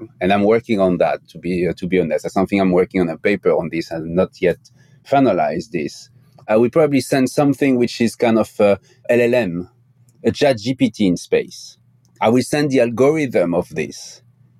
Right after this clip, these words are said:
So this way, these aliens, if they're smart and they invented A I like we did, they will receive basically the core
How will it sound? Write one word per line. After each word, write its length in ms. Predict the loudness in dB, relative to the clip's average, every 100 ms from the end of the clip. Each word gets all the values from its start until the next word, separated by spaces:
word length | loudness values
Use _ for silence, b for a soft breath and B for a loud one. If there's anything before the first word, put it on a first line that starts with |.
| _
So 240 | -8 0
this 240 | 2 0 0
way, 80 | 0
these 240 | 0 2
aliens, 800 | 2 2 0 -4 -10 -18 -20 -20 _ _ _ -4
if 100 | 0
they're 140 | 0
smart 500 | 0 2 4 4 2
and 100 | 0
they 220 | 2 2
invented 540 | 2 0 0 0 -2 0
A 160 | 2 4
I 140 | 4
like 220 | 2 0 0
we 100 | -2
did, 420 | 2 2 2 0 -8 _ _ _ _ _
they 260 | 0 2 2
will 200 | 2 0
receive 580 | 0 -2 -4 0 0 2
basically 400 | 0 0 -2 0
the 140 | 0
core 580 | -2 0 2 2 0 -10